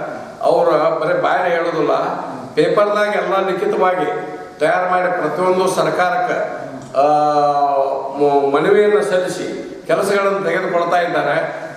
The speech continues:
ಈಗ ಸರ್ಕಾರ ಕಾಂಗ್ರೆಸ್ ಇರೋದ್ರಿಂದ ಕೆಲವೊಂದು ಕೆಲಸ ಆಗ್ತಾ ಇಲ್ಲ.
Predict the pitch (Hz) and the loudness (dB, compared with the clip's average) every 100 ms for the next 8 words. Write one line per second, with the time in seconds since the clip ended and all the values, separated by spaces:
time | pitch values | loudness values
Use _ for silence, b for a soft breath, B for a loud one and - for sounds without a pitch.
0 | 143 160 165 - 160 160 202 202 202 151 | 0 2 2 2 2 2 0 0 0 -2
1 | 165 196 190 180 175 160 156 139 127 127 | -2 -2 0 0 2 2 2 2 2 -2
2 | - - 156 160 175 175 - 175 180 151 | -6 -4 0 2 2 0 0 0 0 0
3 | 147 - 190 135 107 | 0 -2 -2 0 0